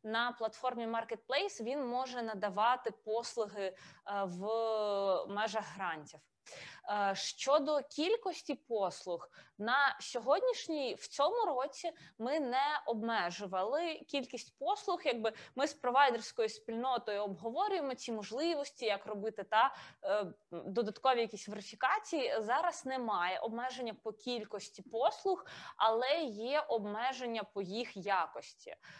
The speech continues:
Е, якщо, наприклад, е, при перевірці... е,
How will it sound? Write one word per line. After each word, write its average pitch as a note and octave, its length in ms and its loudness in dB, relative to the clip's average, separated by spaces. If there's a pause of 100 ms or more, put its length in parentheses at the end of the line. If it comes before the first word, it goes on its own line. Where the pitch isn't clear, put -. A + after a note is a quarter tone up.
(160)
Е, G3+ 280 4
якщо, B3 480 0
наприклад, B3 840 0 (220)
е, G3 340 4 (140)
при C#4 220 2
перевірці... A#3+ 1120 0 (640)
е, G#3 720 0